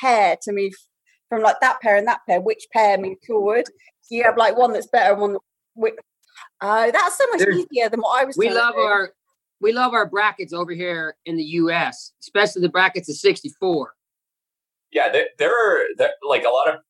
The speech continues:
Speaker 3: a lot of things that are not sports related are currently doing, like, their bracket just 'cause there aren't sports here. And it's like, what are the sixty-four greatest cereals? And they'll have, like, you know, the, the countdown to see who ends up winning. And then it's, it's basically an elimination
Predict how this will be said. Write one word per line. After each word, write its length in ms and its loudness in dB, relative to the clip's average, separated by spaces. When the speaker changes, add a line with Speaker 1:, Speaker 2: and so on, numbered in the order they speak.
Speaker 3:
a 80 -10
lot 160 2
of 140 0
things 260 -4
that 100 0
are 140 2
not 220 4
sports 420 -4
related 400 -2
are 160 0
currently 320 0
doing, 540 -10
like, 220 -2
their 160 -6
bracket 400 0
just 180 -14
'cause 140 -16
there 80 -2
aren't 240 2
sports 380 -4
here. 160 0
And 80 -2
it's 120 -12
like, 140 4
what 140 2
are 60 4
the 80 2
sixty-four 720 -2
greatest 400 -2
cereals? 560 0
And 100 -20
they'll 160 2
have, 140 2
like, 200 0
you 200 -6
know, 160 2
the, 120 4
the 60 -2
countdown 460 2
to 40 -2
see 220 0
who 80 2
ends 140 2
up 140 0
winning. 280 0
And 80 -4
then 80 0
it's, 240 -6
it's 160 -4
basically 460 0
an 40 4
elimination 540 -2